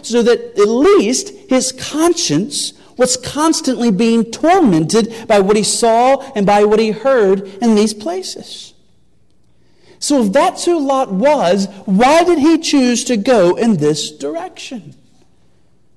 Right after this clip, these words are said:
Well, it appears that he was looking at things from a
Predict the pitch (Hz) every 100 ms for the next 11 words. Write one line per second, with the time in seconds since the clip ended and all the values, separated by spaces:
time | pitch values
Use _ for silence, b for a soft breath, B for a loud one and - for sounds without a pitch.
0 | _ _ _ _ _ _ _ _ 143 147
1 | 147 - 302 269 151 151 180 - - 160
2 | 190 160 143 180 220 220 220 - 202 156
3 | 127 135 160 143 139 139